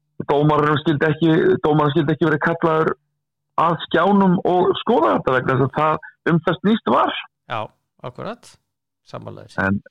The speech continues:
Speaker 1: En ég ætla svo sem ekkert að fara út í það. Ég, ég hef skemmt mér konunglega við, við, hérna, við Copa América
Speaker 2: Mhm.
Speaker 1: og, og, hérna, þetta, þessi keppni hefur verið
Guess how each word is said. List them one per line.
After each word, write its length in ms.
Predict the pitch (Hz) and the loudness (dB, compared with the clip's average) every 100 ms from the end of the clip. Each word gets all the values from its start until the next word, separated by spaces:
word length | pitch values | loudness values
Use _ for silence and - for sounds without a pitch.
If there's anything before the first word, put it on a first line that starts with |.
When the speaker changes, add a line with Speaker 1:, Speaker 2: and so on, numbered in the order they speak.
| _ _ _ - | _ _ _ -2
Speaker 1:
En 60 | |
ég 160 | 117 120 | 0 2
ætla 160 | 120 117 | 0 -2
svo 140 | 123 | 0
sem 160 | 131 127 | 0 0
ekkert 180 | 127 | 0
að 80 | 120 | -2
fara 180 | 135 131 - - - | -2 -2 -4 -14 -12
út 200 | - 127 | -6 -2
í 20 | 131 | 0
það. 300 | 175 147 110 | 0 2 2
Ég, 240 | 117 117 - | 2 2 -2
ég 280 | 85 69 110 | -2 -2 0
hef 240 | 127 123 - | 0 0 -4
skemmt 340 | 104 151 151 | -4 -2 -2
mér 140 | 139 117 | -4 0
konunglega 500 | 147 165 160 147 135 | 0 2 2 2 2
við, 180 | 147 147 - | 2 0 -2
við, 180 | 139 151 | 0 2
hérna, 360 | 160 151 151 135 - - _ _ _ _ _ - | 0 0 0 0 -4 -14 _ _ _ _ _ -4
við 120 | 135 | -2
Copa 320 | 180 165 160 | 0 0 0
América 400 | 147 151 170 185 | 2 2 2 0
Speaker 2:
Mhm. 160 | 170 143 | 0 2
Speaker 1:
og, 240 | 131 120 135 | 2 2 2
og, 180 | 131 139 | 0 0
hérna, 420 | 139 143 - 135 131 | 0 -2 -2 -2 -2
þetta, 340 | 147 139 143 139 - - _ _ _ _ _ - | -2 -2 -2 -2 -4 -10 _ _ _ _ _ -4
þessi 180 | 135 135 | -2 0
keppni 420 | 151 170 - 165 | 0 0 0 0
hefur 380 | 143 156 151 151 | 2 2 2 2
verið 320 | 160 160 131 | 2 2 0